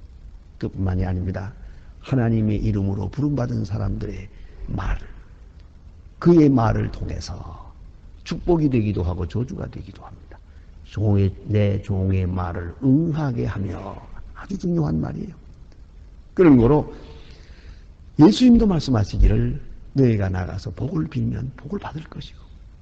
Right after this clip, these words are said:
너희가 저주하면 저주를 받을 것이다." 내 이름으로 보냄받은 주의 종들, 주의 종, 나아가서 그들로 인해서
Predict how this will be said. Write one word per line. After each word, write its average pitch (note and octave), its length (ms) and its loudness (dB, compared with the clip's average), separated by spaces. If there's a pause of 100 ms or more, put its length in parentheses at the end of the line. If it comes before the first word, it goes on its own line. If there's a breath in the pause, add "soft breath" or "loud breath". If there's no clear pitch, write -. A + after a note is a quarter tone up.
(460)
너희가 F#2+ 520 2
저주하면 D3 640 -2
저주를 - 300 -6
받을 - 240 -16
것이다." - 360 -10 (1300 soft breath)
내 F#3 200 8
이름으로 A#3 500 10
보냄받은 B2 680 2 (560)
주의 G2 300 0
종들, F2+ 360 -8 (1120)
주의 G3+ 340 -2
종, - 200 -6 (680)
나아가서 F#2+ 560 -2 (760 soft breath)
그들로 A3+ 540 2
인해서 A2+ 420 -2